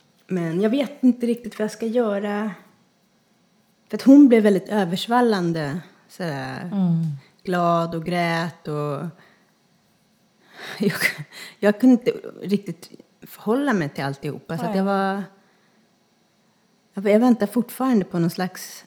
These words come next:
Speaker 1: reaktion. Jag tror att jag, att jag har blivit f-, förvirrad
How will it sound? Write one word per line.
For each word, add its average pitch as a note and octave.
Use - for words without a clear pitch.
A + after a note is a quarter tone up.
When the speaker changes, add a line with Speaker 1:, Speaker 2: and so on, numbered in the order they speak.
Speaker 1:
reaktion. G#3
Jag C#4+
tror F#4
att C4
jag, G3
att G#3
jag G#3
har G#3
blivit G3
f-, -
förvirrad A3